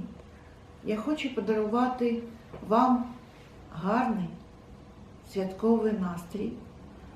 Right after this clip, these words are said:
Тому зі своєї чарівної торбинки я дістала збірку віршів мого улюбленця Сашка Дарманського.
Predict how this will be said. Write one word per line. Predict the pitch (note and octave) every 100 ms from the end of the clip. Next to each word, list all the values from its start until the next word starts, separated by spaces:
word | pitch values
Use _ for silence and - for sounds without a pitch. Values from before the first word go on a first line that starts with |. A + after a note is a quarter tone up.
| - - - -
Тому | B3 C#4 E4+ F#4+ F#4+ G3
зі | A#3
своєї | A#3 B3 B3+ C#4+ C#4
чарівної | B3 A#3+ A#3+ A#3+ B3 A3
торбинки | G#3 F#3 A3+ E4+ F4 - D4 D4 - - - - - A#3
я | A#3 A#3+
дістала | A3 A3 A#3 B3 B3 A#3+ A3+ - - - -
збірку | E3+ - A#3 - F#3+ F3+
віршів | F3 - - D4 C#4+ - - - - - - - - -
мого | G#3 G3+ A3+ A3 - -
улюбленця | G#3 G#3+ A#3 A#3+ F#3 G3+ F#3+ F3+ E3+ D#3 - - - - - - -
Сашка | C#4 - - G#3+ C#4 - - - - -
Дарманського. | E3+ F3+ E3 D#3+ D#3 - -